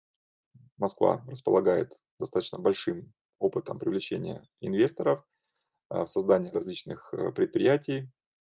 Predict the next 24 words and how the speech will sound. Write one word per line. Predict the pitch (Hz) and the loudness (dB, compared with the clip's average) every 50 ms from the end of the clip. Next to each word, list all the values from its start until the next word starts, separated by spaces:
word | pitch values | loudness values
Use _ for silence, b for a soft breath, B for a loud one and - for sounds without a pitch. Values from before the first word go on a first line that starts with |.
| _ _ _ _ _ _ _ _ _ - - - | _ _ _ _ _ _ _ _ _ -16 -6 0
в | 101 | 0
обмен | 98 90 98 113 123 107 95 | 0 2 0 -2 -2 -2 0
на | 92 98 98 | 0 0 0
гарантированные | 90 - 90 90 - - - 95 95 95 95 92 92 95 - - - | 0 -2 -4 -4 -2 2 4 4 4 4 2 0 -4 -6 -8 -6 0
закупки | 95 98 98 - 107 - - - | 0 2 2 2 -2 -4 -4 -6
продукции | - - - 95 101 - - - - 104 | -2 -2 0 0 0 -2 -4 -4 -8 -4
для | 90 92 98 95 | 0 0 2 2
государственных | 98 - - - - 98 - - - - - - - - | 2 -2 -2 -2 -2 -2 -2 -2 -6 -8 -10 -10 -10 -8
нужд. | - - - - _ _ _ _ _ _ _ _ _ _ _ _ - | -10 -10 -10 -12 _ _ _ _ _ _ _ _ _ _ _ _ -10
То | - | -10
есть | 113 - - | -8 -6 -4
мы | 113 120 | -4 -4
сейчас, | 120 - 110 98 - - - - | -2 0 0 0 0 0 -2 0
э, | - - - | 2 2 2
видим, | 185 214 208 196 - - 180 175 - - - | 2 0 0 0 0 0 0 -6 -10 -12 -12
э, | - 87 90 90 90 90 - _ _ _ _ | -12 -10 -10 -8 -10 -10 -12 _ _ _ _
тоже | - 95 95 87 87 - | 2 2 2 2 0 -6
как | - - - | -6 -8 -10
бы | - - | -8 -8
такой | - - - - - 90 | -8 -6 -2 -2 -2 2
вектор, | 95 104 - - - - - | 4 4 2 2 -2 -8 -8
э, | - _ _ _ _ _ _ _ _ _ _ _ _ - - 127 | -8 _ _ _ _ _ _ _ _ _ _ _ _ -18 -14 -10
развития | - 92 90 92 - - - - - 120 139 - - - | -8 -8 -6 -6 -6 -4 -4 -4 -4 -4 0 4 4 4
именно | - - - - - 95 - 180 - 92 90 92 90 - | 4 4 0 -4 -4 -4 -4 -4 -4 -4 -2 -4 -4 -6